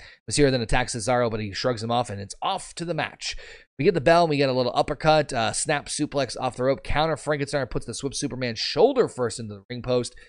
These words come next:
Um, deadlift suplex off the top ropes, and of course, uh, blocked. Shoulder thrust, front kick,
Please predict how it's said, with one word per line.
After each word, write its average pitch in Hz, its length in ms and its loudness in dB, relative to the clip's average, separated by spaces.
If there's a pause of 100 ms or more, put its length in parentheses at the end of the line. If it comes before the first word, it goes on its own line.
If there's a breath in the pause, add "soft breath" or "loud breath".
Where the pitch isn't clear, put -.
(280 loud breath)
Um, 113 440 -6 (380)
deadlift 170 440 4
suplex 160 540 0
off 147 120 -2
the 139 80 -6
top 139 340 0
ropes, 131 300 2
and 117 80 -4
of 107 80 -6
course, 117 380 -2
uh, 107 180 -4 (140)
blocked. 156 400 0 (160 soft breath)
Shoulder 175 320 2
thrust, 147 400 -2
front 226 320 -2
kick, - 180 0